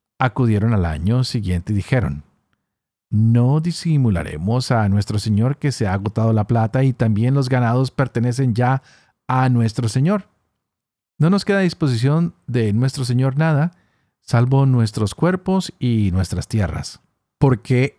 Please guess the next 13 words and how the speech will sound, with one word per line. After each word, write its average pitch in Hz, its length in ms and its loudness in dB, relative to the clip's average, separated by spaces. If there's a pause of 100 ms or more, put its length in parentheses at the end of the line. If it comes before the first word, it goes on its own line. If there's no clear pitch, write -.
hemos 120 300 2
de 135 80 0
morir 104 520 0
delante 90 760 0
de 98 140 2
tus 98 240 -4
ojos 107 400 0
y 92 100 -8
así 117 180 -4
nosotros 117 480 0
como 104 240 0
nuestras 98 360 -2
tierras? 127 520 -2